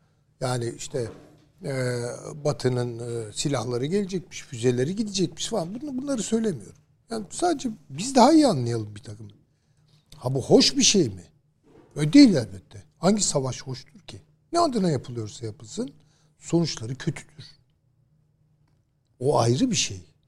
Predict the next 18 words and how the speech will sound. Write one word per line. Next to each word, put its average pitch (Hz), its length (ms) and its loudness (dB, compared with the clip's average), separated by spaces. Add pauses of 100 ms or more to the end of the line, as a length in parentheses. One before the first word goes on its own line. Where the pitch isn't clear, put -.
(140)
Keşke 170 560 2 (240)
hiç 190 160 0
kimse 127 320 -8
kimseyle - 500 -8
savaşmasa. 202 760 -4 (560)
Keşke 170 420 4
bütün 190 200 -2
ordular 151 480 4
lağvedilse 214 840 2 (120)
dünya 139 320 0
çapında. 107 520 -8
Canım 262 340 -8
ben 254 140 -10
mesela 170 540 -2
o 120 300 -6 (420)
hani 135 300 -4 (720)
bazı, 147 720 4 (200)
e, 78 40 -8